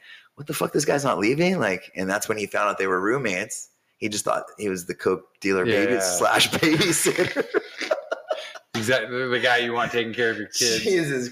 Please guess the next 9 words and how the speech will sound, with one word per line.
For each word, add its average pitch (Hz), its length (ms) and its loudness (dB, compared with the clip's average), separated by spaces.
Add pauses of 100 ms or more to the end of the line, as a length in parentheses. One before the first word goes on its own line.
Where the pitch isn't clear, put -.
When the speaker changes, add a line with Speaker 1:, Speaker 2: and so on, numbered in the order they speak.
(180)
Speaker 1:
Christ, 151 520 0
dude. 104 420 2 (420)
So 113 160 2
yeah, 104 220 4
that's 98 220 -2
the 98 80 -8
story 92 380 0
of 87 60 -8
how, 90 360 -2